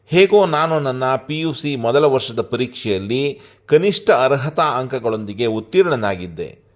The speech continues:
ಮತ್ತು ನನ್ನ ಕುಟುಂಬದವರೆಲ್ಲರೂ ನಾನು ನನ್ನ ಎರಡನೇ ವರ್ಷದ ಪಿ ಯು ಸಿ ಪರೀಕ್ಷೆಯಲ್ಲಿ ಉತ್ತೀರ್ಣನಾಗುತ್ತೇನೆಯೇ ಎಂದು ಸಂದೇಹ ವ್ಯಕ್ತಪಡಿಸಿದ್ದರು.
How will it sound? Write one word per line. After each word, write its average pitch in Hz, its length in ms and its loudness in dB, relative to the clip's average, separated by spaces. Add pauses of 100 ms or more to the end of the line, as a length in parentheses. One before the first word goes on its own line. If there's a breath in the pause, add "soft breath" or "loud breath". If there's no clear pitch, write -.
(160)
ಮತ್ತು 131 500 0 (200 loud breath)
ನನ್ನ 151 340 0
ಕುಟುಂಬದವರೆಲ್ಲರೂ 147 1080 2
ನಾನು 127 340 0
ನನ್ನ 117 240 -4
ಎರಡನೇ 170 840 0 (180)
ವರ್ಷದ 120 560 2
ಪಿ 147 120 -8
ಯು 190 140 2
ಸಿ 185 180 -4
ಪರೀಕ್ಷೆಯಲ್ಲಿ 127 1000 -4 (280 loud breath)
ಉತ್ತೀರ್ಣನಾಗುತ್ತೇನೆಯೇ 151 1300 2
ಎಂದು 123 220 0
ಸಂದೇಹ 127 540 2
ವ್ಯಕ್ತಪಡಿಸಿದ್ದರು. 98 1160 -4